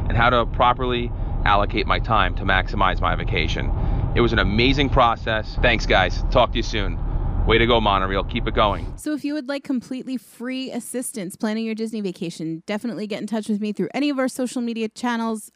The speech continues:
Speaker 2: at Monorail Radio on Facebook, Instagram, and Twitter, or you can email me directly at j dot zolezzi, that's Z O L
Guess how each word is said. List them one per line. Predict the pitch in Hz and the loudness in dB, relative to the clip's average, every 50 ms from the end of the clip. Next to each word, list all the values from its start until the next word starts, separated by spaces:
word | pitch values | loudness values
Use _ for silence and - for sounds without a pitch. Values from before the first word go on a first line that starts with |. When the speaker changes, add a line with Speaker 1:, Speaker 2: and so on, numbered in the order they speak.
| _ _ _ - | _ _ _ 0
Speaker 2:
at | 214 233 - | 0 0 2
Monorail | 247 240 240 233 233 233 226 | 0 0 0 0 0 0 0
Radio | 214 220 220 226 220 220 220 | 0 0 0 0 0 2 2
on | 202 185 185 | 0 0 -2
Facebook, | - 226 214 - - 220 202 | -2 -4 -4 -4 -4 -6 -6
Instagram, | 214 196 - - 190 185 185 185 190 | -6 -6 -6 -6 -6 -4 -4 -4 -6
and | 185 | -6
Twitter, | - - 285 311 349 349 320 - - - - - _ | -4 -2 -2 -2 -2 -2 -4 -6 -12 -20 -20 -6 _
or | - 262 285 | 2 2 2
you | 294 277 | 2 2
can | - 262 - | 0 -2 -2
email | - 277 269 277 277 | 0 0 0 0 2
me | 277 277 269 | 0 0 0
directly | 247 254 262 262 254 - 285 269 | 0 -2 -2 -2 -4 -6 -6 -6
at | - - 196 - | -4 -6 -6 -8
j | 190 180 190 233 240 240 247 269 269 - - | -6 -2 0 0 0 0 -2 -4 -6 -8 -6
dot | 196 214 220 233 - | -4 -2 -2 -2 -2
zolezzi, | 226 220 233 233 226 220 226 220 240 262 240 | -2 -2 -2 0 0 0 -2 -2 -2 -2 -2
that's | 214 202 196 190 | -2 -4 -4 -4
Z | 185 208 226 220 | -4 -4 -2 0
O | 226 220 214 | 0 0 0
L | 214 226 226 226 | -2 -2 -4 -4